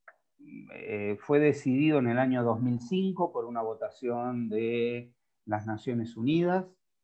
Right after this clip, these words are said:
sesenta años después del final de la guerra. Como diciendo, bueno, llegó un momento en que el organismo que supuestamente debería ocuparse de que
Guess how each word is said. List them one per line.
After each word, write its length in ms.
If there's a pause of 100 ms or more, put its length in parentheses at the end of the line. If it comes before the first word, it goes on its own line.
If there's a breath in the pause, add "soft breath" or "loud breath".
(420)
sesenta 680
años 320
después 340
del 220
final 320
de 100
la 140
guerra. 220 (1300 soft breath)
Como 300
diciendo, 520
bueno, 440
llegó 340
un 160
momento 720
en 240
que 460
el 120
organismo 680
que 100
supuestamente 880
debería 560
ocuparse 720
de 160
que 300